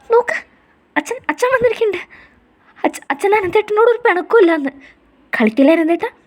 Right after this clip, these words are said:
നമ്മുടെ വാവ ചോദിക്കുന്നുണ്ട്. വാവയോട് മിണ്ടാൻ അനന്തേട്ടാ." കുലുക്കി വിളിച്ചിട്ടും എഴുന്നേറ്റിരുന്നില്ല.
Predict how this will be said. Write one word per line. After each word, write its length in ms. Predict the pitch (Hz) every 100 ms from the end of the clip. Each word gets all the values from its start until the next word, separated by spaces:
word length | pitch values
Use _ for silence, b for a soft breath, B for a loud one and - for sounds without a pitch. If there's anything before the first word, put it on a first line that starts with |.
| _ _ -
നമ്മുടെ 220 | 233 254
വാവ 240 | 339 262 269
ചോദിക്കുന്നുണ്ട്. 640 | 339 381 392 427 415 427 - B B B -
വാവയോട് 400 | - 214 202 233
മിണ്ടാൻ 280 | 262 240 220
അനന്തേട്ടാ." 360 | 269 302 381 - B B B B _ _ _ _ _ _ _ _ _ _
കുലുക്കി 360 | 359 359 370 427
വിളിച്ചിട്ടും 440 | 381 302 302 240 -
എഴുന്നേറ്റിരുന്നില്ല. 680 | 233 233 240 247 240 180